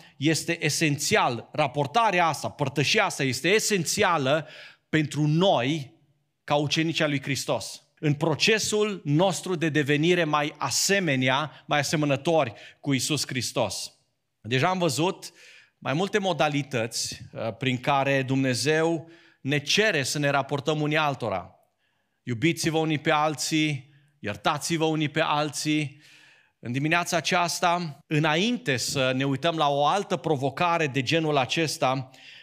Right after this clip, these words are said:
uh, aș vrea să ne uităm și la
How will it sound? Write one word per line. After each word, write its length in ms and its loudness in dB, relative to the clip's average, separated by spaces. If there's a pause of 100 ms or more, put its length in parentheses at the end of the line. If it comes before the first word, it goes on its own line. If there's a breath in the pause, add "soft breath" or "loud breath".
(100)
uh, 100 -10
aș 380 0
vrea 240 0
să 580 0 (560)
ne 220 0
uităm 460 0
și 220 -4
la 420 0